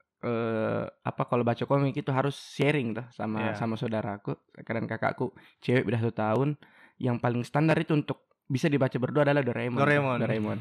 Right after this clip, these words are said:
Speaker 1: Yang bisa masuk di laki-laki ataupun
Speaker 2: Iya.
Speaker 1: perempuan.
Speaker 2: <laughs>
Speaker 1: Standar lah ya. Eh, terus masuk ke kartun dan sebagainya. Nah, eh, saya baru mulai, eh, punya, eh, komik yang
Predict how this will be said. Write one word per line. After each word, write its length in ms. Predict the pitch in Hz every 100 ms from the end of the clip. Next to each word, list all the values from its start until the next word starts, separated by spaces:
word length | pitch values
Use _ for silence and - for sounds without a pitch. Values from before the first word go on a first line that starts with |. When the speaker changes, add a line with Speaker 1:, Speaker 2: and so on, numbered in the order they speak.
| 113
Speaker 1:
Yang 120 | 113 117
bisa 240 | 117 117
masuk 320 | 117 120 117
di 240 | 113 110 104 - - _ 104
laki-laki 640 | 110 - 107 113 - 147
ataupun 300 | - 123 110
Speaker 2:
Iya. 60 | 107
Speaker 1:
perempuan. 480 | 117 131 117 110 110 107
Speaker 2:
<laughs> 80 | -
Speaker 1:
Standar 400 | - 123 131 131
lah 80 | 107
ya. 160 | 104 104
Eh, 480 | _ 113 92 107
terus 240 | - - 123
masuk 320 | 113 - 117
ke 80 | 110
kartun 320 | 113 - 120
dan 80 | 113
sebagainya. 640 | - 107 104 110 107 107 - - - _ -
Nah, 320 | 127 123 107 _ _ _ _ - - - -
eh, 400 | 127 127 127 120 - _
saya 240 | - 160 170
baru 240 | 170 170
mulai, 760 | 151 156 156 139 135 143 147 -
eh, 380 | - 117 117 117 -
punya, 800 | 123 127 127 123 120 117 113 - -
eh, 320 | 113 104 104 -
komik 400 | 131 127 123 _ _ -
yang 240 | 120 120